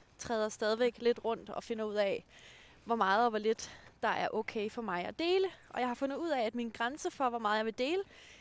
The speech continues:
jamen den, den har jeg ikke sådan rigtig mødt endnu. Øhm,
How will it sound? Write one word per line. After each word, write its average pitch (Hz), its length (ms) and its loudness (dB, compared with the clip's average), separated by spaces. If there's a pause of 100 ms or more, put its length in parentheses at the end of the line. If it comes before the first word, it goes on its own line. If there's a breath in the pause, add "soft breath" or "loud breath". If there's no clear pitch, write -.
(120)
jamen 285 220 -6
den, 311 260 8
den 311 320 2
har 285 140 -2
jeg 277 100 8
ikke 269 100 -2
sådan 277 180 -2
rigtig 240 260 0
mødt 269 220 -2
endnu. 208 280 -2 (420 soft breath)
Øhm, 202 520 -2